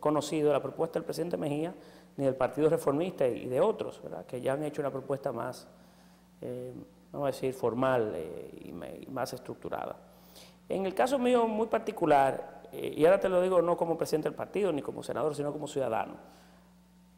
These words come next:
a mí me gustaría un momento en el que el texto constitucional pudiera tener más tranquilidad, eh, más permanencia.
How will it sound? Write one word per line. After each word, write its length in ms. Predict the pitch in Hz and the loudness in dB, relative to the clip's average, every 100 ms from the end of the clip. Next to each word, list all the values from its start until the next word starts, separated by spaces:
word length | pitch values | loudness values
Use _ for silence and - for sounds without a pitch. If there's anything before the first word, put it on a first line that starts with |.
| - | -4
a 80 | 147 | 0
mí 100 | 202 | 4
me 60 | 240 | 4
gustaría 360 | 233 202 202 | 4 4 4
un 80 | 202 | 4
momento 440 | 185 175 185 180 175 | 4 4 2 4 2
en 80 | |
el 140 | 160 147 | 2 2
que 260 | 147 143 | 4 4
el 180 | - 143 | 2 0
texto 280 | - 170 175 | 0 -2 0
constitucional 580 | 175 165 151 147 143 143 | 0 0 -2 -2 0 0
pudiera 240 | 135 135 | 2 4
tener 180 | 135 127 | 4 0
más 180 | 123 120 | -2 -4
tranquilidad, 600 | 127 - - - - - - - - - - - - - - | -4 -6 -8 -10 -8 -10 -14 -20 -20 -20 -20 -20 -20 -20 -6
eh, 220 | 131 - | -4 -2
más 220 | 139 143 | 2 2
permanencia. 680 | 147 151 131 117 123 - | 4 2 2 -2 -6 -10